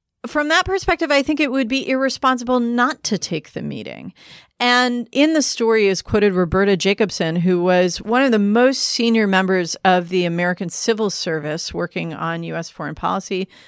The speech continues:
She was Assistant Secretary for Latin America. Um, and she, you know, and she said, "Of course you establish a back channel, <laughs> uh, and hear what they have to say." And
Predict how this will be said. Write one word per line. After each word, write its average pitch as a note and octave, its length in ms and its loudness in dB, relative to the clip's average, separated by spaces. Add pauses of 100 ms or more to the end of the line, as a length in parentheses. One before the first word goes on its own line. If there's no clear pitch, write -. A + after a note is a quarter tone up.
She - 140 -4
was E3+ 140 -4
Assistant F3 480 -4
Secretary D#3+ 600 -6
for D#3 400 -8 (420)
Latin F#3 220 0
America. E3+ 800 2
Um, F#3 440 0 (100)
and G#3 240 4
she, - 400 0
you C4 140 0
know, G#3+ 180 4
and G#3+ 160 2
she C#4+ 200 0
said, B3 320 2 (260)
"Of G3+ 160 -4
course - 320 0
you F3+ 140 2
establish D3 500 0
a - 40 -4
back C#3+ 180 -4
channel, - 440 4 (200)
<laughs> - 200 -10
uh, F#3+ 280 6
and G3+ 120 2
hear G#3 220 6
what G3+ 160 4
they F#3+ 100 2
have E3+ 220 2
to F#3 100 -2
say." D#3+ 400 2 (360)
And A#3+ 260 0